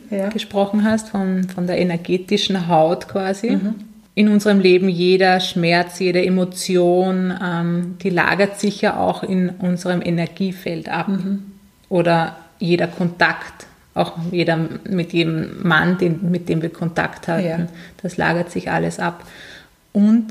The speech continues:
Speaker 2: es lagern sich auch Fremdenergien ab. Weil es sind ja, also unsere Aura ist ja,
Speaker 1: Mhm.
Speaker 2: kann ja relativ groß werden und da können
Speaker 1: Mhm.
Speaker 2: natürlich, das
Speaker 1: Mhm.
Speaker 2: vermischt sich dann.
Speaker 1: Mhm.
Speaker 2: Und wenn wir eben unser Energiefeld regelmäßig reinigen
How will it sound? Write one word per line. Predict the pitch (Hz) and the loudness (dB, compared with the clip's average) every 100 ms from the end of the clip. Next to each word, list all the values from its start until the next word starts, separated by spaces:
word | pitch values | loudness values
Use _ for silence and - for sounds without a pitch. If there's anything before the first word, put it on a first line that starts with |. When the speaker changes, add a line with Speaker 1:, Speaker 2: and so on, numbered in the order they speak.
| - | -6
Speaker 2:
es | 185 185 | -6 -2
lagern | 175 165 175 | -2 0 0
sich | 180 185 | 0 -2
auch | 185 | -2
Fremdenergien | - 175 170 175 170 170 175 170 | -2 -2 -2 -2 -4 -4 -4 -4
ab. | 165 - - _ _ 208 | -6 -10 -20 _ _ -4
Weil | 180 | -4
es | 175 | -2
sind | 180 | 0
ja, | 175 170 170 | 0 0 -2
also | 175 | -2
unsere | 175 175 170 | 0 2 2
Aura | 170 160 170 | 2 2 2
ist | 175 170 | 0 0
ja, | 185 170 170 - | 0 -2 -4 -6
Speaker 1:
Mhm. | 214 180 180 | -6 -4 -6
Speaker 2:
kann | - 175 175 | -6 -2 2
ja | 175 | 2
relativ | 170 175 170 170 - - | 2 0 -2 -6 -14 -6
groß | 170 185 220 220 | 2 4 4 2
werden | 165 160 165 190 196 | -2 -2 0 -2 -2
und | 190 175 | -2 -4
da | 180 | -4
können | 175 175 170 175 175 | -4 -2 0 0 -2
Speaker 1:
Mhm. | 170 | -4
Speaker 2:
natürlich, | 180 180 180 175 175 - - | -8 -4 -2 0 -2 -6 -12
das | 175 | -6
Speaker 1:
Mhm. | 202 | 0
Speaker 2:
vermischt | 180 190 185 - | 2 2 0 -8
sich | 185 - | -10 -10
dann. | 180 175 - | -10 -10 -8
Speaker 1:
Mhm. | 220 185 185 - - - - | -8 -8 -10 -18 -20 -16 -2
Speaker 2:
Und | 180 | 0
wenn | 175 175 | 2 2
wir | 180 180 | 2 2
eben | 175 170 175 | 2 0 0
unser | 170 175 | -2 -2
Energiefeld | 180 170 170 196 196 - 180 170 - - - - - - _ _ - | 0 -2 0 0 0 0 -2 -2 -8 -20 -20 -20 -20 -20 _ _ -4
regelmäßig | 190 202 247 220 190 185 190 185 | 4 6 6 6 4 2 -2 0
reinigen | 170 165 196 233 185 180 175 | 0 2 4 2 2 -2 -4